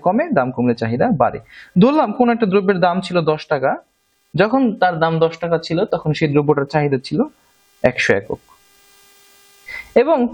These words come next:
কোনো কারণে সেই দ্রব্যটার দাম কমে যখন নয় টাকা হয়েছে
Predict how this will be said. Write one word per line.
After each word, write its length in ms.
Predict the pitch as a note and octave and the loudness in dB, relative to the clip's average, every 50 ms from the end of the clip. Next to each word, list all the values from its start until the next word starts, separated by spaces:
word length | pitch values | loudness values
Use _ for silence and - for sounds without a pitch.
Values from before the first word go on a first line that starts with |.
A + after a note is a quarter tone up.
| - | 2
কোনো 160 | C4+ C#4+ D4 D4 C#4+ C4 | 2 2 2 2 2 2
কারণে 260 | B3+ B3+ B3 G#3+ F#3 G#3 C4+ - - | 2 2 2 0 0 0 0 0 2
সেই 140 | A3+ G#3 F3 | 2 2 4
দ্রব্যটার 360 | F#3+ F#3+ F3 G3 F#3+ F#3 F3 E3 E3+ | 2 2 2 2 0 0 2 2 2
দাম 140 | E3+ D3 D3 D3+ D#3+ - - | 0 0 0 -4 -4 -2 0
কমে 200 | G3+ G#3 G#3+ G#3+ G3 G3 | 2 2 2 2 2 2
যখন 260 | F#3+ F#3+ F#3 E3 D3+ D3 D3 - _ _ _ _ _ - | 0 0 0 -2 -2 -2 -8 -10 _ _ _ _ _ -2
নয় 280 | D3 D#3 E3+ F3 F#3 G#3 A3+ | 2 2 4 4 2 2 0
টাকা 140 | A3+ A#3 A#3 G3+ | 0 2 2 2
হয়েছে 300 | F#3 D#3+ D#3 - - C#3+ | 2 0 0 -2 -2 -2